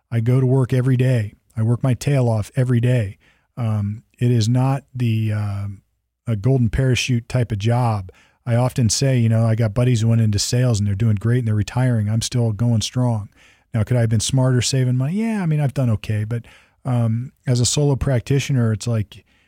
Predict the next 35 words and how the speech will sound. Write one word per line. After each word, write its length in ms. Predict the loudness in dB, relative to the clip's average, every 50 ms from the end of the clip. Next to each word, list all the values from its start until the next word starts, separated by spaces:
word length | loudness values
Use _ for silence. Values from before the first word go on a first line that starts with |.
| _ _ _
you 120 | -8 -6 -2 0
eat 180 | -2 0 0
what 160 | 0 -2 -2
you 80 | -2 -6
kill, 480 | -4 -2 0 0 2 2 2 2 0 0
and 240 | -2 -4 -4 -4
you 100 | -2 0
always 200 | 2 2 0 0
gotta 160 | 0 0 -2 -2
find 360 | -2 -2 0 0 2 2 2
the 60 | 2
new 220 | 2 2 2 2
game. 400 | 2 2 2 2 2 2 0 0
You 80 | -2 -2
know, 180 | 0 0 0 0
it's, 320 | -2 -4 -6 -10 -10 -10
it's, 560 | -8 -6 -6 -6 -4 -4 -4 -4 -4 -8 -10 -8
uh, 220 | -8 -8 -8 -8
it's 240 | -6 -6 -6 -4 -4
a 80 | -6
tough 320 | -6 -6 -4 -4 -4 -2 -2
existence. 560 | -4 -2 0 -2 -2 -2 -2 -4 -6 -4 -6
It's 140 | -10 -10 -8
high 160 | -6 -4 -4
stress. 500 | -4 -4 -4 -4 -2 -2 -2 -4 -6 -8 _ _ _ _ _ _ _ -4
But 100 | -2 -2
as 100 | 0 0
entrepreneurs, 760 | 0 0 0 -2 -2 0 2 4 4 4 4 2 2 0 0
which 200 | -4 -6 -4 -6
is 140 | -6 -4 -6
sort 240 | -6 -4 -4 -4
of 60 | -2 -2
what 140 | -2 -2
I 100 | -2 0
am, 320 | 0 2 2 2 0 0